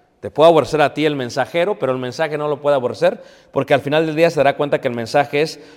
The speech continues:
totalmente, totalmente de Dios. En este caso, a pesar de que lo respetaba, no lo podía matar,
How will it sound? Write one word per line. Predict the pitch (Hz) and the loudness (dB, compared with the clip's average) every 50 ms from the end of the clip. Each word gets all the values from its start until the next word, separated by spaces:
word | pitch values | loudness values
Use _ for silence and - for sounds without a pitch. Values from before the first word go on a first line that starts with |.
| _ _ _ | _ _ _
totalmente, | - 117 120 131 131 131 131 135 131 127 135 131 127 | -6 -2 0 0 0 0 0 -2 -4 -2 -4 -4 -4
totalmente | 120 113 - 123 120 120 120 117 117 123 | -4 -4 -4 -4 -4 -4 -6 -6 -6 -6
de | 107 | -6
Dios. | 104 98 - - - _ _ _ _ _ _ _ | -6 -8 -12 -16 -20 _ _ _ _ _ _ _
En | 139 143 170 | -6 -4 -4
este | 214 226 - 262 240 - | -4 -4 -2 -2 -2 2
caso, | - 170 143 - - 151 143 151 - - - _ _ _ _ _ _ _ _ _ _ _ _ _ _ _ _ _ _ _ _ _ _ _ _ _ _ _ _ _ _ - | 2 0 0 0 -4 -8 -8 -8 -10 -18 -20 _ _ _ _ _ _ _ _ _ _ _ _ _ _ _ _ _ _ _ _ _ _ _ _ _ _ _ _ _ _ 2
a | 147 147 - | 2 2 4
pesar | - 156 147 - - - 208 208 233 269 269 | 4 2 2 2 -2 2 4 6 6 6 6
de | 226 240 220 226 | 4 2 2 4
que | - 170 | 2 4
lo | 147 139 131 | 4 4 2
respetaba, | 120 123 131 123 - - - 113 123 - - 139 131 123 135 165 240 302 - - - _ _ _ _ _ _ _ _ _ _ _ _ _ _ _ _ _ | 2 0 -2 -2 -4 -2 -2 -2 0 2 2 2 2 2 0 -2 -4 -6 -14 -20 -20 _ _ _ _ _ _ _ _ _ _ _ _ _ _ _ _ _
no | 117 127 156 185 | -4 0 2 4
lo | 220 226 233 | 4 4 4
podía | - 156 151 135 147 165 165 | 4 0 0 2 2 0 0
matar, | 165 151 143 147 185 220 277 - | 0 -2 -2 -2 -4 -4 -4 -6